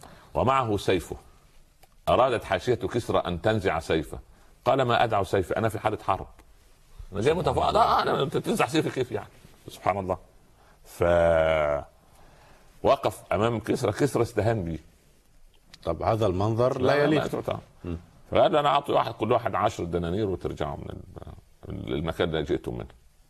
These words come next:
Speaker 2: والله كلام
Speaker 1: ف-،
Speaker 2: فظيع.
Speaker 1: فسكت ربعي ولم يجب. فكسرى اس-، استفاق يعني. "المال الذي أتى بكم إلى هنا؟ جئت لي هنا."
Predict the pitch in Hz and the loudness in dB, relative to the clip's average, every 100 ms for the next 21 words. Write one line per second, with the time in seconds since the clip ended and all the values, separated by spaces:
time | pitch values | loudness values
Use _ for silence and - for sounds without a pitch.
0 | _ _ _ 80 80 - 78 90 85 - | _ _ _ -10 -8 -4 -4 -2 -4 -6
1 | 85 101 107 92 87 120 107 95 82 80 | -2 0 2 0 0 -2 -2 -2 -2 0
2 | 101 107 87 82 78 71 - - - _ | 2 4 4 2 -2 -6 -16 -20 -20 _
3 | _ - _ _ - - - - 76 73 | _ -20 _ _ -20 -20 -20 -8 -4 -4
4 | - 104 85 80 - - - - - - | -2 -2 0 -2 -4 -14 -10 -10 -10 -14
5 | - - 90 - 60 - _ - - - | -8 -2 -2 -2 -14 -16 _ -20 -20 -6
6 | 87 131 175 143 135 123 - 120 107 110 | 0 2 2 2 2 2 0 2 2 0
7 | 101 82 78 76 73 69 67 - _ _ | 0 -2 -2 -2 -4 -8 -10 -18 _ _
8 | _ _ _ _ - 123 120 101 78 | _ _ _ _ -4 -2 0 0 -2